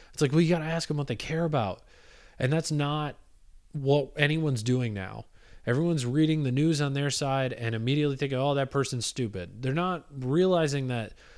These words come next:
you know, Trump supporters, their, their wages haven't gone up in their entire life. Like, we sold out the idea of real wages just to get cheap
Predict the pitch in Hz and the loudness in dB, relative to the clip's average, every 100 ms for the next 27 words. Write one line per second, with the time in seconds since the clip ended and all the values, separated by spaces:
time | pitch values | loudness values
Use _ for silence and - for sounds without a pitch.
0 | - - 143 143 120 120 139 156 - 156 | -14 -4 0 0 -4 -6 -4 -2 -2 -2
1 | - 165 170 147 - 143 147 123 120 127 | 0 0 2 0 0 2 2 0 -6 -12
2 | 135 139 170 160 131 175 190 180 - 160 | -4 2 2 2 4 4 4 2 2 -2
3 | 165 143 131 147 143 147 143 - 151 139 | -2 -2 -2 -2 0 2 0 -2 0 0
4 | 143 135 120 - 139 147 123 139 90 - | 0 -2 -2 -2 0 2 2 0 -2 -12
5 | - - - - - - - - 131 117 | -18 -20 -20 -20 -20 -20 -20 -4 -2 -2
6 | 110 117 117 151 180 170 - - 160 170 | -4 -6 0 2 2 2 2 2 4 4
7 | 147 151 160 135 - - - - - - | 2 2 2 2 0 -16 -20 -20 -20 -20
8 | - - - - - - - - - - | -20 -20 -20 -20 -20 -20 -20 -20 -20 -20
9 | - - 113 104 113 135 135 135 131 123 | -20 -20 -14 -10 -2 0 2 0 -2 -4
10 | 143 135 123 104 147 175 165 127 139 117 | -4 -4 -4 0 2 4 2 0 -2 -2
11 | 104 110 131 165 160 139 135 156 147 135 | -4 0 2 4 2 2 0 0 2 0
12 | 113 95 - 147 156 - 120 - 127 147 | 0 -2 0 0 0 -2 -4 -2 0 2
13 | 139 - - - - - - - - 151 | 2 -2 -8 -12 -14 -16 -8 -4 -2 -2
14 | 131 | -6